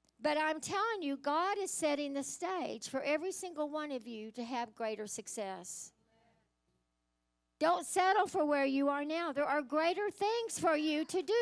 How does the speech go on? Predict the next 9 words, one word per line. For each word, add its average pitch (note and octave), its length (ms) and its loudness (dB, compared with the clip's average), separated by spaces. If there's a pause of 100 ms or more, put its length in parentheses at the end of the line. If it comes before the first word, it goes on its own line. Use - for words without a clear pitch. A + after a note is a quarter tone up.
There G4 100 4
are D#4+ 160 4
great F4+ 460 4 (180)
exploits C#4+ 720 2
still E4+ 260 4
for G#4+ 160 0
us D#4 420 2 (320)
to E4+ 180 6
accomplish. - 880 0